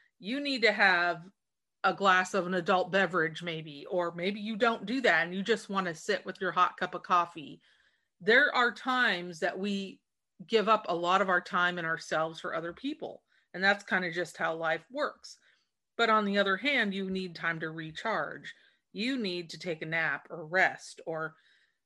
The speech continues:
do something for you. And something I see a lot of people struggle with, and I've struggled it, with it myself, is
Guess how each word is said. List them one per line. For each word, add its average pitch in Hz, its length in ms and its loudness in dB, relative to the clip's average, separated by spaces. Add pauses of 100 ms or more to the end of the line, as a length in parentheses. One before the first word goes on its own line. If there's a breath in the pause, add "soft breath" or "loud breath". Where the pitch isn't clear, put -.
(200)
do 294 280 2
something 202 520 -2
for 170 220 -4
you. 233 320 -4 (320)
And 180 440 0 (1200)
something 226 420 0
I 175 140 4
see 208 220 -4
a 185 60 4
lot 180 160 4
of 185 60 -4
people 160 220 -10
struggle 240 440 -2
with, 160 280 -4
and 160 100 -4
I've 170 180 0
struggled 175 380 -4
it, - 220 -6
with 175 160 -4
it 160 100 -8
myself, 180 640 0
is 175 320 -6